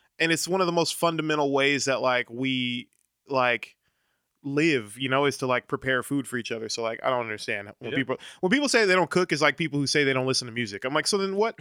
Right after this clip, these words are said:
Speaker 1: what do you,
Speaker 2: <laughs>
Speaker 1: what do you mean you don't listen to music? You just avoid music at all costs?" Like,
Speaker 2: I'm more of an audiobooks kinda guy.
Speaker 1: <laughs> Yeah. Um, but no, so I've been cooking a lot, um,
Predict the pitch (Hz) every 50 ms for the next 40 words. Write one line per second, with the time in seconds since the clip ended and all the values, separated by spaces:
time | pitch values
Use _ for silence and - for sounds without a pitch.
0 | - 190 202 208 214 214 214 208 180 - - _ _ _ - - - 220 226 220
1 | 202 220 226 208 170 151 143 139 139 139 135 151 139 135 135 117 104 107 - -
2 | _ _ - _ - - - 180 170 170 196 - 170 175 151 120 147 156 160 170
3 | 175 165 143 147 156 170 170 156 190 190 175 156 160 165 160 - 170 165 175 196
4 | 202 - - - 170 156 139 139 - 196 269 339 381 392 403 381 339 226 123 135
5 | 123 107 - 98 113 120 123 131 147 170 190 175 160 190 208 202 - - - -
6 | 202 202 208 202 208 208 208 214 220 226 233 214 - _ _ _ _ _ _ -
7 | - - _ _ _ _ _ _ _ - - - - - - - - - 127 127
8 | 117 113 110 113 - _ - - - - 156 _ - 147 151 143 135 127 123 127
9 | - - 170 220 269 294 240 185 - 240 247 233 214 - - 185 190 175 185 180
10 | 170 165 165 165 170 175 170 175 165 - - - 147 147 151 151 147 147 143 143
11 | 139 139 135 135